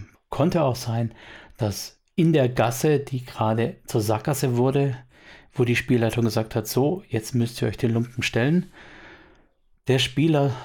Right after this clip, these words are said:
den Drama Die ausgibt, um zu sagen, „Ja, aber da hängt doch noch ein Seil runter, wir hangeln uns am Seil hoch.“ Hier haben wir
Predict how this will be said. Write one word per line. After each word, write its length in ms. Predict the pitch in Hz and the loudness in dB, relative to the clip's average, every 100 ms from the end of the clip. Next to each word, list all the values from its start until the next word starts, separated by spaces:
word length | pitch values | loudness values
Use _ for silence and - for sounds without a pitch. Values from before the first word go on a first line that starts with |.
| - | -4
den 260 | 117 110 107 | 0 0 0
Drama 420 | 101 143 151 127 | 0 2 2 2
Die 240 | 120 117 | 2 0
ausgibt, 520 | 127 123 - 127 123 - | 0 -2 -4 -6 -4 -4
um 160 | 147 | -2
zu 100 | 120 | -2
sagen, 360 | 107 107 107 104 | 0 0 0 0
„Ja, 360 | 101 95 85 - | 0 -2 -4 -6
aber 180 | 117 98 | -4 -2
da 80 | |
hängt 380 | 98 85 127 - | -2 -2 -4 -4
doch 120 | 101 | -4
noch 200 | 87 98 | -4 -4
ein 100 | 107 | -4
Seil 320 | 101 117 147 143 | -2 -2 0 0
runter, 500 | 104 101 - 92 95 | 0 -2 -2 -4 -2
wir 140 | 90 | -2
hangeln 220 | 117 127 | 0 2
uns 160 | 110 113 | 2 0
am 100 | 110 | 0
Seil 300 | 120 139 101 | 0 0 0
hoch.“ 320 | 101 92 - - _ _ | -2 -4 -12 -20 _ _
Hier 600 | 123 123 123 156 180 120 | -4 0 2 2 2 0
haben 360 | 110 113 120 120 | 0 2 2 2
wir 380 | 120 123 135 | 2 2 0